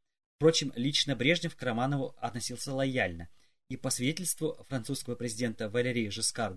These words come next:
д'Эстена, видел в нём преемника. В самом начале тысяча девятьсот восемьдесят второго года уже вокруг Брежнева начинается странная возня, тоже, как можно полагать, андроповского происхождения.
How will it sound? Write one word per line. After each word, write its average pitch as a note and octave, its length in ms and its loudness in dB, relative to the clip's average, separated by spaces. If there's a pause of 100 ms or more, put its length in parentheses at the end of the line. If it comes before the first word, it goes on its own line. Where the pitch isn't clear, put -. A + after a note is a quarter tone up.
(160)
д'Эстена, C#3+ 640 -4 (440)
видел E3 260 0
в A#2 60 0
нём C#3+ 140 0
преемника. A2 640 -2 (1000)
В - 60 0
самом F#3 220 10
начале D3+ 280 4
тысяча D3 240 0
девятьсот B2+ 220 -2
восемьдесят B2 320 -2
второго B2 260 8
года D#3+ 280 4
уже A#2+ 240 -2
вокруг A#2+ 300 -2
Брежнева D3 440 2
начинается A2+ 480 -2
странная C3 600 2 (200)
возня, G#2 540 0 (320)
тоже, D#3+ 240 6
как - 240 2
можно B2+ 500 -2
полагать, A#2 440 0
андроповского A#2+ 640 -2
происхождения. F#2+ 800 -4